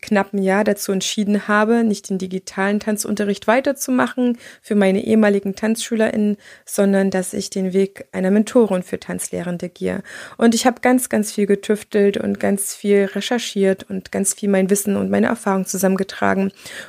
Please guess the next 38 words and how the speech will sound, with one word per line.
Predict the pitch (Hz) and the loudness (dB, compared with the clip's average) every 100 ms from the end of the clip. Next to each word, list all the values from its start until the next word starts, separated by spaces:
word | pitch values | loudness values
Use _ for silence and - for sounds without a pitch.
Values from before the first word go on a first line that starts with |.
| - | -4
Und | 214 208 - - _ | 4 4 2 -14 _
du | 196 220 | -2 0
hast | 247 - | 2 2
das | 240 | 0
sicherlich | 269 262 214 214 | 2 4 2 0
mitgekriegt, | 220 - 202 - 233 - - - - _ | -4 -2 -8 -4 -4 -6 -18 -20 -20 _
wenn | 214 208 | 4 4
du | 202 | 4
mir | 208 | 2
hier | 196 | 0
schon | - 202 | -2 0
länger | 196 208 208 208 | 0 2 0 -2
zuhörst, | - - 311 277 254 - - - - _ | -4 0 2 4 2 -2 -12 -20 -20 _
dass | 220 214 | -2 0
ich | 202 | -2
immer | 247 233 | 2 2
wieder | 214 208 214 | 4 2 0
auch | 196 | -4
Seminare | 214 208 214 240 254 240 233 - | 0 2 4 4 2 2 0 0
angeboten | 220 214 220 220 220 | 0 0 -2 -2 -2
habe | 202 208 214 | -4 -2 -4
und | |
gegeben | 214 196 233 240 226 202 | -4 -2 2 4 2 2
habe | 214 202 214 | 0 0 -2
und | 208 202 - | -2 -4 -2
die | 220 208 | -2 2
weiter | 214 208 - | 0 0 -2
am | 202 | -4
Tüfteln | - 214 - 214 | -4 -6 -2 0
bin | 202 202 202 - - - _ | 2 0 -2 -6 -20 -20 _
und | - 214 | -4 -2
ich | 196 - | -2 -2
gemerkt | 196 214 254 269 - | 2 4 2 0 -4
habe, | 226 214 214 214 226 _ _ _ _ _ _ _ - _ _ - | -2 2 2 0 -6 _ _ _ _ _ _ _ -20 _ _ 2
über | 254 302 302 | 4 6 2
das | 233 - | -2 -4
Thema | - 220 180 180 | 0 0 0 -2
Marketing | 190 277 226 220 196 202 | -2 -2 -4 -6 -4 -4